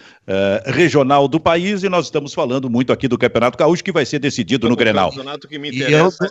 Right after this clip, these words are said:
Speaker 3: e
Speaker 2: é o Mineiro.
Speaker 3: e, e no Carioca, é, eu também. No Carioca, eu, sabe que eu gosto do Flamengo. Tô torcendo pro Fluminense, do meu amigo Roger, tá?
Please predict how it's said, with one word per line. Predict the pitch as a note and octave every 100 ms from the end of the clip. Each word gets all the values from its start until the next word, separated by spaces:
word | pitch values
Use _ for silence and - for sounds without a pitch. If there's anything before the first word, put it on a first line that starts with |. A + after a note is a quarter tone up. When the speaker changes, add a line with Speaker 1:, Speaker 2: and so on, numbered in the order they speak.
| -
Speaker 3:
e | C#3+
Speaker 2:
é |
o | C#3+ C#3+
Mineiro. | D3+ C#3 C#3 B2+ F2+
Speaker 3:
e, | B2+ - _ _ - B2+
e | B2+
no | C3 E3+
Carioca, | - F3 D#3 C3 B2 D3+ D#3+ - E3
é, | D3
eu | B2
também. | F3+ F#3 D3+ G2+ _ -
No | C#3+
Carioca, | D#3+ D3 C#3 E3+ F#3 F#3 F#3+ C#3+ _ _
eu, | - B2
sabe | - C3 A#2+
que |
eu | C#3+
gosto | D3 D#3
do | -
Flamengo. | E3+ C3+ A#2 -
Tô | -
torcendo | D#3 C#3 E3 E3+
pro | D#3+
Fluminense, | - F3 G#3+ D#3+ D3+ F3+
do | D#3+
meu | D3+
amigo | C3 D3+ B2+
Roger, | A2 B2+ C3+ F#3 D#3 - _
tá? | G#2 A2+ B2+